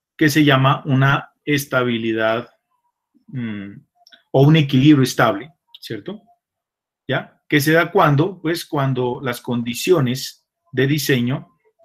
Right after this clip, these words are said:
eh, se, se hicieron bien y entonces se presenta esta situación. Entonces aquí decimos que aquí hay un equilibrio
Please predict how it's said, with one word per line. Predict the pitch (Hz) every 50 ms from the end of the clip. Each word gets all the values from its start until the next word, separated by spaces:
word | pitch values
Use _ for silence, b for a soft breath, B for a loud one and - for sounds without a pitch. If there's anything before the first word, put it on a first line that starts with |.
| _ _ -
eh, | 123 113 107 107 107 117 - 127
se, | 127 - - 127 120 117 117 113 117 127 - -
se | - -
hicieron | 123 117 - 147 147 151 156
bien | 147 139 147 170 - b b b b _
y | - 160
entonces | 175 170 160 - 139 135 - 151 139
se | - 127
presenta | - 117 113 - 127 120 123
esta | 120 - - 117
situación. | - - 120 - 139 135 - 151 117 104
Entonces | 101 - 113 - 131 131 123
aquí | 120 - 131 123
decimos | 123 117 120 123 123 127 - -
que | - 123 131 147 - _ _ _ _ _ _ _ _ _ -
aquí | - 104 - - 117
hay | 110 120
un | 123 - - 135 120 127 135 143 - -
equilibrio | - 107 98 - - 107 107 120 131 123 110 104 107 120 127 131